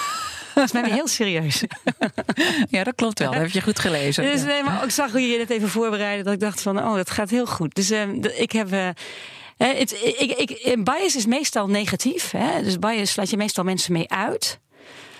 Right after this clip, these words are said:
Speaker 1: Ehm, mensen die een beetje op je lijken, die geef je wat meer, ehm, meer, ehm, ja, goede eigenschappen mee. Ik ben zelf ook wel heel serieus, dus ik vond het fijn om te zien dat jij het ook heel serieus doet. Dus dat viel me dan gelijk op.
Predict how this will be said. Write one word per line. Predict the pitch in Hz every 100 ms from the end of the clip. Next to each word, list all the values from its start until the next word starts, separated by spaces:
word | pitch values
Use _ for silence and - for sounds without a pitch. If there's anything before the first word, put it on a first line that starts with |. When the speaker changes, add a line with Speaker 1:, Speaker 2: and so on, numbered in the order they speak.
| - -
Speaker 1:
Ehm, | 202 202 190 190 190
mensen | 226 214 214 196
die | 202
een | 202
beetje | 196
op | -
je | -
lijken, | 180 190 233 311 - 170 160 170
die | 180 202
geef | 220 202
je | -
wat | 170 160 185
meer, | 180 220 202 165 160
ehm, | 175 170 160 -
meer, | 214 190 214 175 185
ehm, | 175 160 -
ja, | 214 190
goede | - 240
eigenschappen | 170 208 240 - 233 240 220
mee. | 220 294 392 - - - - -
Ik | -
ben | 233 185
zelf | 190
ook | 240
wel | 240
heel | 240 247
serieus, | - 240 247 277
dus | 240 190
ik |
vond | - 208
het | 175
fijn | 202
om |
te | 202
zien | 202
dat | 190
jij | -
het | 185
ook | 220
heel | 170
serieus | 151 165 147 143
doet. | -
Dus | 196
dat | 202 -
viel | 208
me | 165
dan | 160
gelijk | 175 165 165
op. | 147